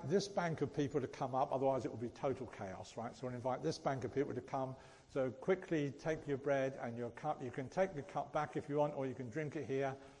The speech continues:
and just put the, the empty one in there and, uh, grab a chocolate as well. And then I'll invite this group and then, and then this group after that, okay? There is a real danger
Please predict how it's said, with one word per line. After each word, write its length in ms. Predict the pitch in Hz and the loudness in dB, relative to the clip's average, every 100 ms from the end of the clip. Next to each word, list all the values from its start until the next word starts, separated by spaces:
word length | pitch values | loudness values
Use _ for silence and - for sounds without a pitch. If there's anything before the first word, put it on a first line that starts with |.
| - - | -20 -10
and 180 | 127 127 | -8 -2
just 240 | 139 - - - - | -2 -2 -4 -4 -6
put 240 | - 156 131 | -2 -2 0
the, 220 | 123 - - 120 | 0 0 -6 -6
the 100 | 131 | -4
empty 260 | 143 - | -4 -6
one 300 | 127 131 127 113 - 131 | -4 -4 -4 -8 -12 -10
in 160 | 117 | -4
there 320 | 120 147 180 185 - - - | 0 0 0 -4 -12 -18 -8
and, 280 | 123 120 113 | -6 -4 0
uh, 180 | 123 117 117 | 0 0 -2
grab 340 | 143 131 123 - - - - 117 | 0 0 -2 -8 -18 -20 -12 -10
a 40 | |
chocolate 440 | - 131 - 120 127 | 0 0 2 -2 -2
as 200 | 107 107 | -4 0
well. 380 | 110 101 110 - - - | 0 0 -2 -8 -16 -14
And 120 | 127 127 | -8 -2
then 120 | 131 | 2
I'll 180 | 127 123 | 2 2
invite 380 | 117 123 120 - - | 2 2 2 -2 -4
this 180 | 127 - | -4 -2
group 340 | 131 113 - | 0 0 -2
and 120 | 110 | -4
then, 160 | 113 110 120 | -4 -4 -6
and 140 | 110 | -4
then 140 | 107 | -4
this 180 | 104 104 | -4 -8
group 220 | - 101 - | -6 -6 -4
after 300 | 101 90 104 | -6 -6 -8
that, 340 | 95 85 - - 101 - | -8 -10 -12 -16 -18 -14
okay? 160 | 107 113 - _ _ _ _ _ _ _ _ - - - - _ _ - - | -14 -14 -18 _ _ _ _ _ _ _ _ -20 -20 -20 -20 _ _ -20 4
There 160 | 196 | 6
is 100 | 254 | 8
a 60 | 226 | 8
real 260 | 214 226 185 | 10 8 10
danger 540 | 185 160 147 - | 8 6 4 0